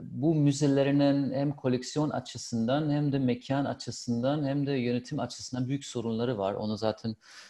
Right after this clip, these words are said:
e, biliyoruz. Belki onu sonra da konuşacağız. Ama, e, aslında şeyi de görebiliriz. Yani bin dokuz yüz elliden sonra yani işte tek partili dönemden sonra,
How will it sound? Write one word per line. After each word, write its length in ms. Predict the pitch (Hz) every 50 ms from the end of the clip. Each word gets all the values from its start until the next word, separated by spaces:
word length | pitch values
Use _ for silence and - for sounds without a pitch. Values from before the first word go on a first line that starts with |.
| - _ -
e, 200 | 107 107 101 95 -
biliyoruz. 420 | 104 107 120 135 135 117 - -
Belki 240 | - 113 110 - 127
onu 180 | - 117 120 113
sonra 300 | - - 120 117 117 107
da 120 | 110 107 -
konuşacağız. 640 | - 107 101 95 - - - - - 143 180 -
Ama, 340 | - 139 175 220 254 262 - - - - - - - - _ _ _
e, 200 | - 135 135 -
aslında 320 | - 151 - - 202 202
şeyi 240 | 175 - - 196 233
de 60 | 262
görebiliriz. 640 | 226 165 143 127 123 110 117 113 110 113 110 - -
Yani 200 | 135 131 127 113
bin 140 | 147 165
dokuz 280 | 165 180 180 - 160 -
yüz 80 | - 135
elliden 380 | 135 147 156 156 170 202 214
sonra 300 | 208 - - 151 139 127
yani 180 | 120 120 120 123
işte 280 | 123 - - 135 -
tek 300 | - - 180 175 - _
partili 1080 | - 139 135 135 135 135 - - - 165 160 160 143 - - 135 139 151 147 135 127 117
dönemden 680 | 123 131 131 135 139 143 143 131 131 143 156 175 190 190
sonra, 800 | 180 - - 139 127 120 120 117 113 110 104 101 95 95 92